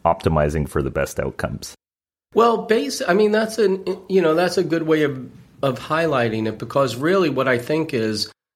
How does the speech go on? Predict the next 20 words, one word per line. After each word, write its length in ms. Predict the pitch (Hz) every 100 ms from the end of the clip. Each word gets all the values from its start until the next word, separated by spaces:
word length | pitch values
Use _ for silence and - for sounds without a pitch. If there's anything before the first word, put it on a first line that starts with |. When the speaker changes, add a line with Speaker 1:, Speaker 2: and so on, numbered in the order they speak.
| -
Speaker 2:
cybersecurity 1600 | - - 151 190 190 - 151 - 147 143 139 135 131 127 127 -
is 220 | 143 127
really 400 | 131 160 233 220
about 380 | 143 131 120 117
risk. 580 | 123 123 - - - -
You 80 | 143
know, 120 | 135
I've 160 | 131 143
been 120 | 143
saying 340 | 143 165 175 147
this 180 | 120
since 240 | - 120 -
nineteen 500 | 120 120 117 135 123
ninety-six, 800 | 113 113 101 95 - 120 120 -
which 200 | 104 -
was 160 | 104
probably 360 | 92 - 117 101
dating 380 | 92 113 123 107
myself, 640 | 95 95 - 95 95 -
but 220 | 101 98